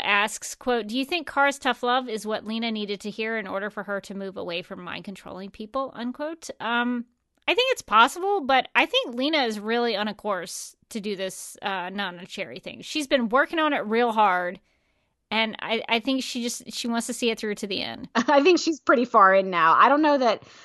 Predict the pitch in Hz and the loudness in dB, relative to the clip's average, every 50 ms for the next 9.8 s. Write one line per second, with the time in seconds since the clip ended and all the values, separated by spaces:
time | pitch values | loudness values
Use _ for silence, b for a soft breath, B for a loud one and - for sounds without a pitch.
0 | B B B - 247 269 285 294 320 320 254 294 269 220 - 254 220 160 - 185 | B B B 4 6 6 6 6 6 4 6 4 2 4 2 0 0 0 0 0
1 | 190 190 208 269 254 - - 330 294 311 330 339 285 320 349 359 370 359 - 269 | 0 0 0 -2 -6 -4 -2 -2 -2 0 0 0 4 6 6 6 6 6 6 4
2 | 311 - - 202 196 - - 196 214 190 196 202 247 254 262 254 220 196 180 214 | 4 2 0 -6 -10 -4 2 2 2 2 4 4 4 6 6 4 4 4 6 6
3 | 208 226 240 - - - _ - 208 185 185 180 180 185 185 180 - - _ - | 8 8 6 2 -2 -12 _ 0 4 6 6 6 6 6 4 2 2 0 _ 0
4 | - 170 170 165 165 175 170 156 156 165 170 - - - - - - - - 175 | 2 2 2 2 2 0 -2 -6 -6 -6 -6 -6 -6 -6 -6 -6 -8 -4 -2 0
5 | - 160 165 269 294 320 349 339 320 - - 392 - 339 381 381 415 440 370 403 | 2 2 4 4 4 4 4 2 0 0 -2 -2 4 6 6 6 6 4 2 2
6 | 381 330 330 311 285 269 269 247 240 214 202 196 208 214 214 214 233 233 - - | 2 4 4 4 4 4 0 -2 -2 -4 -6 -4 0 2 2 2 2 2 0 -2
7 | - 240 233 233 233 233 233 220 - - - - - - _ _ _ _ _ _ | -2 -2 0 0 0 -2 -2 -4 -6 -8 -12 -12 -12 -12 _ _ _ _ _ _
8 | _ _ _ _ _ - 208 214 214 196 175 170 156 143 120 - - 214 208 240 | _ _ _ _ _ -12 -8 -6 -4 -2 -2 -2 -2 -4 -8 -8 -10 -6 -4 -2
9 | 240 233 226 220 214 226 214 208 226 - - 277 277 269 277 269 | 0 0 0 -2 -2 0 -2 -2 0 0 -2 0 0 0 -2 -6